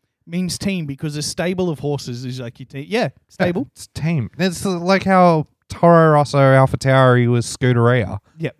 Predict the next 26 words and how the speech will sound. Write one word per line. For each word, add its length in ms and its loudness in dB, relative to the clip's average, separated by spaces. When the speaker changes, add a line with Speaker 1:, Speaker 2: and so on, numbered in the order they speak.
Speaker 2:
Whatever 380 2
the 80 2
name 260 -4
is. 80 -12
Speaker 1:
Now, 180 -2
it's, 300 -6
they're 140 -6
called 280 4
stable 460 -2
Ferrari, 520 -2
which 260 -4
in 80 -6
itself 500 -6
is 100 -6
an 80 -4
oxymoron. 680 -8
Speaker 2:
Yeah, 280 -2
they're 140 2
not, 220 2
they're 140 -2
not 160 -4
Speaker 1:
They're 80 0
Speaker 2:
stable. 140 0
Speaker 1:
not 40 -4
very 180 -4
stable. 440 -10